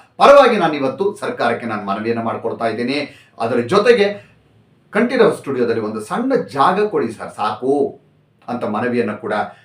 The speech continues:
ಮಾಡ್ಕೊಳ್ತಾ ಇದ್ದೀನಿ. ಇವತ್ತು ಡೈರೆಕ್ಟರ್ ರವಿ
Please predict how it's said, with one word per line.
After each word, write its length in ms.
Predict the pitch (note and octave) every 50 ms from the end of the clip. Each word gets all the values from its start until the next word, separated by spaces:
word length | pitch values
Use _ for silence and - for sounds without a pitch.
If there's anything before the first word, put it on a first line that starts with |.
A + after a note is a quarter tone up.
| _ _ G2+
ಮಾಡ್ಕೊಳ್ತಾ 500 | G#2 A2+ A#2 A2+ - A#2+ - - A#2 G#2+
ಇದ್ದೀನಿ. 600 | G#2 G2+ A2 A2 A#2 A#2+ A#2 - _ _ _ _ _ _ _ _ _ _ _ _ _ _ _ _ _ _ _ _ _ _ _ _ _ _ -
ಇವತ್ತು 320 | A#2 B2+ C3+ A2+ - D3 C3+ A#2 G2 - - - - _ _ _ _ _ _ _ _ _ _ _ _ _ _ _ _ G#2
ಡೈರೆಕ್ಟರ್ 720 | A#2+ C3 C#3+ D3+ - - D3+ C#3 A#2 - - - - - G#2 -
ರವಿ 420 | - A#2 C3+ D3 C#3+ A#2 A2 -